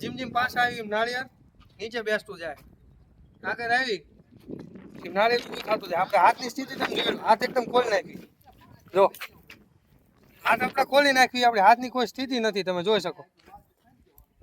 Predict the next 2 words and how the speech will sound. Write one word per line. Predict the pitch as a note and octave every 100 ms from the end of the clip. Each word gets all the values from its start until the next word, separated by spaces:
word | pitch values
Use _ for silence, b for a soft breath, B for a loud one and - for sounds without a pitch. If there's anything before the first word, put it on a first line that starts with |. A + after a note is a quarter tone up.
| - _ - - - - E4 - - _ _ - - - - - - -
રેડી? | E3+ G#3+ C#4 C#4+ - - - - - - - - -
હવે | F#3+